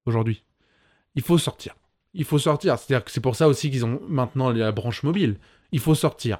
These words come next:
sur console, il faut sortir sur P C, il faut sortir sur mobile, il faut qu'on soit présent partout et donc sortir un maximum de choses pour aussi justifier l'abonnement qu'il y a derrière. Parce que si demain, ils ont plus aucun accord avec les éditeurs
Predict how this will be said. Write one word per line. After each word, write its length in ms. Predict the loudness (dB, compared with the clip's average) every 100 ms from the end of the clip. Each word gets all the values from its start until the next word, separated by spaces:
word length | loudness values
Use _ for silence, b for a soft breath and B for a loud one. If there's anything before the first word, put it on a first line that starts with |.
| _
sur 360 | -16 -6 -6 -4
console, 440 | -4 -2 -4 -2
il 100 | -6
faut 140 | -4 -2
sortir 420 | -2 -4 -10 -10
sur 260 | -4 -4 0
P 140 | -2
C, 280 | -2 -8 -10
il 60 | -4
faut 120 | -2
sortir 360 | -2 -2 -4 -4
sur 200 | 0 2
mobile, 240 | 2 0
il 20 |
faut 160 | -2 -4
qu'on 100 | -2
soit 180 | -2 -4
présent 360 | -2 0 0
partout 320 | -2 -2 -2 0
et 80 |
donc 140 | -2 -2
sortir 320 | -8 -6 -4
un 40 | -2
maximum 520 | 0 -2 -2 -2 -2
de 60 |
choses 180 | 2 0 B B B
pour 180 | -4 4
aussi 300 | 4 4 0
justifier 560 | 0 0 -2 -6 0 0
l'abonnement 400 | 2 2 0 -2
qu'il 160 | -4
y 20 | -2
a 20 |
derrière. 340 | 0 -2 -4 b b b b
Parce 120 | -6
que 100 | -4
si 260 | -4 -4 0
demain, 380 | 2 2 -2 -4
ils 140 | -4 -4
ont 60 |
plus 180 | -2 -4
aucun 360 | 0 0 2 -2
accord 280 | -2 -2 0
avec 260 | -2 -6
les 220 | -6 -2
éditeurs 480 | -2 -4 -2 -2 -4